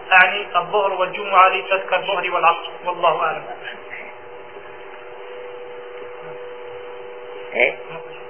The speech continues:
Speaker 1: قلت: وهذه المسألة تؤذن بخلاف ما قال من أن الثلاثة الواجب عليهم،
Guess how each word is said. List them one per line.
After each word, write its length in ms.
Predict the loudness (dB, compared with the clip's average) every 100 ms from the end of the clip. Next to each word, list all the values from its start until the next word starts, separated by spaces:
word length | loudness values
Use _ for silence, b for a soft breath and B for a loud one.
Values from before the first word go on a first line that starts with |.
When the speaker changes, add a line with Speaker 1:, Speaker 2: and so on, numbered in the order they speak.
| -14 -14 -14 -12 2
Speaker 1:
قلت: 180 | 2 2 -10 -14 -14 -14 -16 -16 -16 -16 -16 -16 -16 -14 -14 -6
وهذه 300 | 4 8 8
المسألة 540 | 6 2 2 4 4 4
تؤذن 440 | 4 -4 -2 -2
بخلاف 480 | -2 -2 8 8 8
ما 200 | 6 6
قال 480 | 8 8 8 8 6
من 120 | -4
أن 200 | -4 0
الثلاثة 540 | 0 6 10 10 8
الواجب 440 | 6 6 6 2 6
عليهم، 500 | 6 4 -2 -6